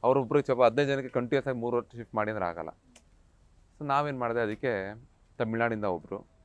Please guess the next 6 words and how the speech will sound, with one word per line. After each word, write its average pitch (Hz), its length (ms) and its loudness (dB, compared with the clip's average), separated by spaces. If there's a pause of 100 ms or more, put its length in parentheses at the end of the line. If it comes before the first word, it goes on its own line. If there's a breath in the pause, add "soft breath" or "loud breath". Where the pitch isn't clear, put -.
ಒಂದು 98 140 -8
ಹದಿನೈದು 90 220 -6
ಜನ, 90 140 -10 (400)
ಬರೀ 131 100 -2
ಕಲ್ಲೋಡಿಯವರು, 120 420 6 (1200)
ಆಂಧ್ರದಿಂದ, 110 480 0